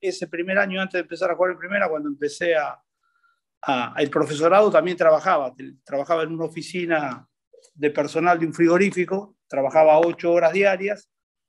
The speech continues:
así que se complicaba mucho entre ir a trabajar de las seis de la mañana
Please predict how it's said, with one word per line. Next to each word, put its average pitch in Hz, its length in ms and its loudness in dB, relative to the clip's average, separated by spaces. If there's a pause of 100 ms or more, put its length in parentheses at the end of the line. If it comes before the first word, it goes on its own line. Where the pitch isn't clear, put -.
(100)
así 139 260 -8
que 151 140 -4
se 156 120 -6
complicaba 156 500 2
mucho 175 360 -2 (100)
entre 127 720 -12 (320)
ir 160 260 -4
a 156 60 4
trabajar 156 440 2
de 151 100 -4
las 143 260 -6
seis 160 200 0
de 160 80 0
la 156 100 2
mañana 156 460 -4